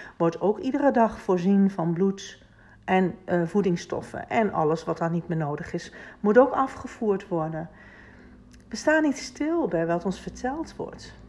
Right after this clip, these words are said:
omdat we niet altijd de kennis zelf paraat hebben.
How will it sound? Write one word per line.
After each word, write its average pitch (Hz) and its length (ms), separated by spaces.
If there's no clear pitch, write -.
omdat 220 480
we 269 100
niet 269 280
altijd 196 340
de 233 100
kennis 165 520
zelf 165 360
paraat 262 500
hebben. 151 360